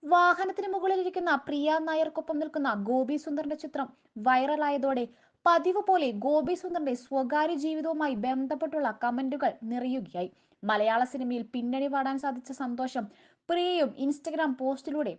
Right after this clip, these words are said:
പങ്കിട്ടിട്ടുണ്ട്. "എന്റെ എല്ലാം എല്ലാമായ ഇതിഹാസ താരം ഗോപി സുന്ദർ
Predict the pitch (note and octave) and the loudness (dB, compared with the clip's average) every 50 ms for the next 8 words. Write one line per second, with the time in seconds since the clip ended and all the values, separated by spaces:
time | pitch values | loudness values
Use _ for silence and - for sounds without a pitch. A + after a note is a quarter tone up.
0 | _ F#3 F3 F3+ F#3 F#3 - F#3 - G3 F#3+ G3 - - - _ _ _ - _ | _ -12 -10 -10 -12 -12 -14 -12 -10 -8 -4 -4 -4 -4 -6 _ _ _ -20 _
1 | _ _ - D4+ F#4 G4+ F#4+ G#4 G4 - - D4 D#4 D#4+ D#4+ E4 E4+ F#4 F4+ F4 | _ _ 0 0 0 2 0 0 0 2 4 4 4 4 2 2 2 2 2 2
2 | E4+ E4+ E4+ E4 E4 E4 D#4+ D4 C4 - - C4 B3+ B3+ C4 - D4+ D4+ C4+ - | 2 2 0 0 0 2 2 2 2 2 2 0 0 0 -2 -2 -2 -4 -4 -4
3 | E4+ E4 D#4+ D4+ C#4+ B3+ A3+ A3+ G#3 G#3 B3+ C4 C4+ A3+ C#4 D4 - D#4+ D4 C4+ | -4 0 2 2 2 2 0 -2 -2 0 2 2 2 2 0 -2 -2 -2 -2 -2
4 | C4 B3+ | -2 -2